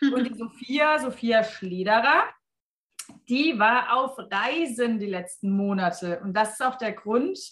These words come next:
also nicht nur, weil ich sie gerne um mich rum hab, sondern <laughs> weil ihre Story einfach mega inspirierend ist, mega schön. Und, äh, da werde ich heute mit der Sophia drüber sprechen. Ich hab mir jetzt hier ein paar Notizen gemacht, weil ich hab's jetzt nicht auswendig gelernt. Also,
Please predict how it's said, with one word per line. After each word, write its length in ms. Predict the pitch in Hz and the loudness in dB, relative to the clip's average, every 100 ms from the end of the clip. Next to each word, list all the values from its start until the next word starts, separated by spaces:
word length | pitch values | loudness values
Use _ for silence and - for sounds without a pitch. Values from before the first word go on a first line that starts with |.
| _ _ _ | _ _ _
also 280 | - 208 233 | -2 2 4
nicht 200 | 262 269 | 2 0
nur, 160 | 254 | 0
weil 180 | 226 226 | 2 2
ich 80 | 220 | 0
sie 140 | 220 | -6
gerne 280 | 202 214 214 | -4 -4 -4
um 80 | 196 | -6
mich 200 | 185 - | -8 -4
rum 240 | 220 285 | 0 2
hab, 200 | 330 381 - _ _ _ | 2 0 -4 _ _ _
sondern 500 | - - 202 247 294 381 - - | -10 -2 0 2 2 0 -8 -14
<laughs> 240 | 202 196 | -14 -6
weil 260 | 220 226 208 | -4 -4 -4
ihre 160 | 220 | -6
Story 500 | 185 - 233 254 262 | -2 4 6 6 2
einfach 380 | 208 208 208 202 | 0 -2 -4 -2
mega 420 | 196 208 262 240 | 0 2 2 2
inspirierend 760 | 202 226 - - 214 240 285 233 | 0 -2 -6 -6 -2 0 0 -2
ist, 180 | 233 - | -4 0
mega 380 | 220 262 269 262 | 2 2 2 0
schön. 480 | - 254 294 370 - _ _ _ 277 - _ - | 0 0 0 -2 -6 _ _ _ -20 -20 _ -4
Und, 480 | 220 240 240 240 240 | 2 4 6 2 2
äh, 320 | 233 233 220 | 2 2 4
da 720 | 220 240 262 269 269 277 269 | 4 4 6 4 4 2 0
werde 280 | 226 247 247 | -2 -4 -4
ich 160 | - - | -6 -2
heute 220 | 233 247 | -2 -2
mit 120 | 254 | -6
der 120 | 240 226 | -6 -8
Sophia 460 | 214 _ 226 247 | -12 _ 0 0
drüber 340 | 233 226 214 220 | -2 -2 2 2
sprechen. 460 | - 190 175 165 | 2 -2 -2 -4
Ich 160 | 147 - | -6 -4
hab 160 | 240 | -2
mir 80 | 392 359 | -4 -6
jetzt 100 | - | -2
hier 100 | 302 | -2
ein 80 | |
paar 100 | - | 0
Notizen 460 | 208 196 285 285 190 | 0 -2 -6 -8 -4
gemacht, 340 | 180 214 254 | 0 0 0
weil 120 | 185 185 | -2 -4
ich 100 | 202 | -4
hab's 180 | - | -10
jetzt 200 | 185 - | -10 -8
nicht 140 | 190 - | -8 -4
auswendig 520 | 196 226 202 190 180 | -2 -2 -2 -2 -4
gelernt. 420 | 160 160 226 247 - | -2 0 2 0 0
Also, 560 | 247 330 247 180 - | 2 4 4 0 -2